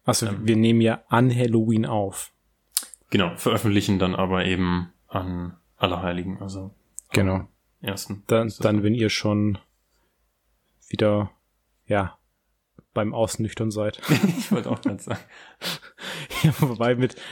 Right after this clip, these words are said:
Speaker 1: mit rausgehen ist ja dieses Jahr nicht so viel.
Speaker 2: Ach, stimmt,
Speaker 1: Vor
Speaker 2: ja.
Speaker 1: allem, meine, meine Freundin hatte am Anfang so einen, so einen richtig dummen Vorschlag. Und zwar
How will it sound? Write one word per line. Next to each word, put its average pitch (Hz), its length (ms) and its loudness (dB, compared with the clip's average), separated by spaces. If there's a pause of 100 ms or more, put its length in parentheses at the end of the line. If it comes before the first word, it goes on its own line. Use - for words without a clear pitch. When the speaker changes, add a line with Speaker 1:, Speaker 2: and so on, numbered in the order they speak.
(160)
Speaker 1:
mit 117 260 0
rausgehen 117 400 2
ist - 80 0
ja 135 80 2
dieses 127 240 -4
Jahr 123 80 2
nicht 135 140 0
so 131 100 0
viel. 95 300 -6 (1200)
Speaker 2:
Ach, 92 140 -12
stimmt, 117 340 -6
Speaker 1:
Vor - 140 -8
Speaker 2:
ja. - 80 4
Speaker 1:
allem, 151 200 0 (260)
meine, 139 220 0 (260)
meine 135 200 0
Freundin 135 540 0
hatte 139 180 0
am 127 120 -2
Anfang 135 280 -4
so - 140 -4
einen, 139 200 -2
so - 180 -2 (120)
einen 147 120 2
richtig 127 540 -4
dummen 143 280 2
Vorschlag. 120 840 -4 (880)
Und 117 240 0
zwar 131 560 0